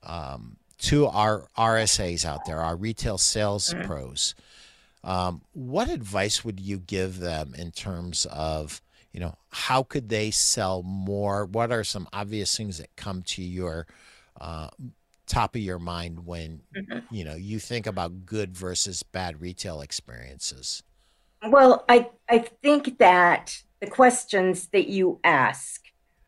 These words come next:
Speaker 2: um, when you've got a customer in front of you, you need to ask them how they're gonna use the product.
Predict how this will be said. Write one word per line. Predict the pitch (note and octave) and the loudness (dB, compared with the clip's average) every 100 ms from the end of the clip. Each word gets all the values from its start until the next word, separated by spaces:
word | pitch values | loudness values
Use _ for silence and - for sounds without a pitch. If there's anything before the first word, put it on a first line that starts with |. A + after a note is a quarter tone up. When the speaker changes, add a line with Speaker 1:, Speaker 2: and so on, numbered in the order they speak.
| _ - | _ 4
Speaker 2:
um, | G3+ F#3 F#3 F3+ - | 6 8 6 2 2
when | F#3 G3+ | 6 6
you've | G3 | 8
got | G#3 G3+ | 8 6
a | |
customer | G3+ G#3 - - G3+ F#3 | 6 4 4 0 6 6
in | E3+ E3+ | 6 2
front | - A3 G3+ | 6 8 8
of | F3+ | 6
you, | D#3 D#3 D3+ D3+ - _ _ _ _ _ _ _ _ _ _ _ | 4 6 6 4 0 _ _ _ _ _ _ _ _ _ _ _
you | A#3 C4+ | 6 8
need | C#4+ D4 | 8 6
to | - - - | 4 4 6
ask | F#3+ F#3+ G#3+ - - - | 8 8 6 2 -10 0
them | F3 D#3+ D#3 C3+ D3+ - _ _ | 4 6 6 2 -4 -14 _ _
how | - D4+ F4 | 2 8 8
they're | D#4 B3+ | 10 8
gonna | A3+ G#3+ G3+ | 10 6 6
use | G3+ G#3 G#3 - | 8 6 6 4
the | G3+ | 4
product. | - D#3+ G2 - - - | 8 8 8 4 -8 -20